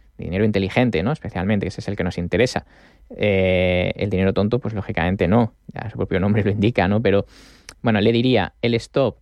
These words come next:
ese treinta, a ver, por debajo de treinta y siete, por ahí,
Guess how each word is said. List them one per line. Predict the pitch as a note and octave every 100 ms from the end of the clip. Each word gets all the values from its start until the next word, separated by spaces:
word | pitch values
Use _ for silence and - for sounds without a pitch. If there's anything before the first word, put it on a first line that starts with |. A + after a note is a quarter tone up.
| _ _ _ _
ese | B2+ - C#3
treinta, | C3+ B2 A#2+ A2+ - A#2+ A#2 A2+ A2+ A2 A2 A2
a | A2
ver, | G#2+
por | A2
debajo | A#2+
de | C#3+
treinta | B2+ A#2 G#2+
y | F#2+
siete, | - - B2+ G#2 - A2 _
por | G#2+ G#2
ahí, | G2+ F#2+ -